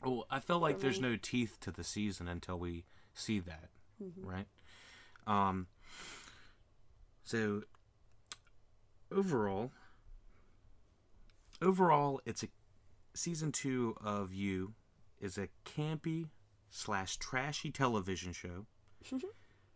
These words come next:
Speaker 1: that has such a compelling plot that seemingly gets more ridiculous as the season goes on.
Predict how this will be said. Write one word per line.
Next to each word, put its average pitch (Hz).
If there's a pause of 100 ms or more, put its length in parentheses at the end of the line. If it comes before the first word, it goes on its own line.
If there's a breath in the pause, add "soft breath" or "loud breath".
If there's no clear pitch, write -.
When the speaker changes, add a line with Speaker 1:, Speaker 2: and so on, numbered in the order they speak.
(120)
Speaker 1:
that 117
has 110 (320)
such -
a 147
compelling 117 (760)
plot 95 (380)
that 107
seemingly 123 (160)
gets 104
more 123
ridiculous 101
as 95
the 92
season 95
goes 87
on. 90